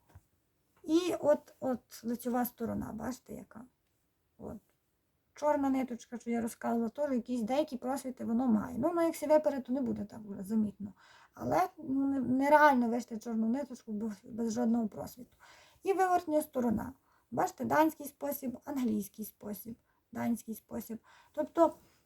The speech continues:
е, воно на, е, лице, е, ну, треба вміти вишивати цими двома способами так, щоб вони сі не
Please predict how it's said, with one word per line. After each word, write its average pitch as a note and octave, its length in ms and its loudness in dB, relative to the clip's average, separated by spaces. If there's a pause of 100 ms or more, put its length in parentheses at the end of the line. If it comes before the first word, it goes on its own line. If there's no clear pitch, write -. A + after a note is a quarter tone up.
(140)
е, C4 180 -4
воно E4+ 440 6
на, C#4 560 4
е, A#3+ 480 -2
лице, D#4+ 640 0 (220)
е, B3 540 -2 (500)
ну, E4 100 2
треба D4 360 6
вміти C4 640 2 (420)
вишивати A3 600 0
цими A3+ 280 0
двома G#3+ 300 0
способами C4+ 580 0
так, E4 240 2
щоб G#3+ 200 -4
вони B3 320 4
сі B3+ 200 -6
не B3 360 2